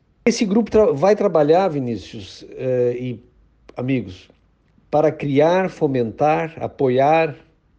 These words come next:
orientar ou inci-, ou incentivar projetos que visam o desenvolvimento regional, com foco em qualidade de vida, segurança,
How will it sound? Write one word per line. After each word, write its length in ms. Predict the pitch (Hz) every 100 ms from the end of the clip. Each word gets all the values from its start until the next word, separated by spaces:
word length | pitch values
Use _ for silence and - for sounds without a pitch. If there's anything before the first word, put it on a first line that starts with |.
| _
orientar 920 | 120 135 135 117 135 143 160 160 - _ _
ou 160 | 131 147
inci-, 460 | 190 226 - 202 -
ou 180 | 156
incentivar 540 | 202 254 233 220 165 175
projetos 640 | 180 160 117 143 165 160
que 160 | - 135
visam 500 | 110 151 147 160 156 - - - _
o 120 | -
desenvolvimento 960 | 123 151 185 170 151 147 139 139 147 139
regional, 640 | 139 131 135 107 78 - _ _ _ _ _
com 180 | - 151
foco 520 | 131 - 139 120 117
em 80 | 107
qualidade 560 | 104 123 123 147 160 160
de 100 | 156
vida, 460 | 139 156 147 151
segurança, 880 | 135 - 123 127 143 147 135 139 131